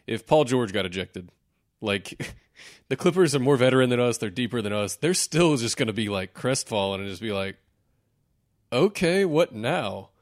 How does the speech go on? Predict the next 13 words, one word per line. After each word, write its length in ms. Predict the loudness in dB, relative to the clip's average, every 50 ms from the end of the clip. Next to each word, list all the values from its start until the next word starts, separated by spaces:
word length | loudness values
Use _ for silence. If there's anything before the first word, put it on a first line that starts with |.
| _ _ _ _ _ _ _ _ _ -12
Um, 500 | -6 -2 0 0 0 0 -2 -6 -10 -12 _ _ _
and 160 | -12 -10 -6
sometimes 440 | -4 -4 -2 -2 -2 -2 -2 -2 -4
you 40 | -2
do 160 | -2 -2 -2
see 200 | -2 -4 -6 -6
teams 500 | -4 -4 -6 -4 -4 -6 -8 -8 -10 -12 _ _ _ _ _ _ _ _ _ _
bounce 480 | -16 -8 -2 0 2 2 0 -2 -2 -2
up 280 | 0 0 -2 -4 _ _ _ _ _ _
whenever 320 | -10 -8 -6 -4 -2 -2
a 40 | -2
guy's 320 | 0 0 -2 -2 -2 0
out. 320 | 0 0 0 0 -2 _